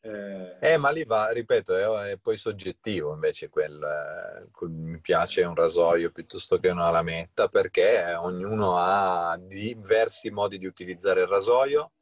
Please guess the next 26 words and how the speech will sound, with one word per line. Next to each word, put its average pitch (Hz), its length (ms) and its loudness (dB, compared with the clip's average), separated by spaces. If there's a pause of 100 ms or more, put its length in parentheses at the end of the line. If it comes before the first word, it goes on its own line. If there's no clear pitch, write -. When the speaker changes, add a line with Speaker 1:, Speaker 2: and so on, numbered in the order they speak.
(540)
Speaker 2:
diversa 95 520 0
pelle, 113 440 0
diversa 90 440 -4
barba, 92 540 -2 (600)
e 95 140 -12
quindi 123 240 -2
è 98 60 -2
normale 104 580 0
che, 87 200 -8 (340)
ripeto, 104 460 0
come 107 200 -6
dicevi 117 240 -10
tu 123 120 -16
prima, 123 500 -2
lì 110 220 -4
è, 95 240 -2
è, 92 180 -12 (360)
è 101 100 -6
meglio 117 680 0
la 98 100 -8
rasatura 98 480 -6
tradizionale 107 720 -6
perché, 101 380 -8
perché 95 300 -10
puoi 104 220 -12
trovare 107 720 -4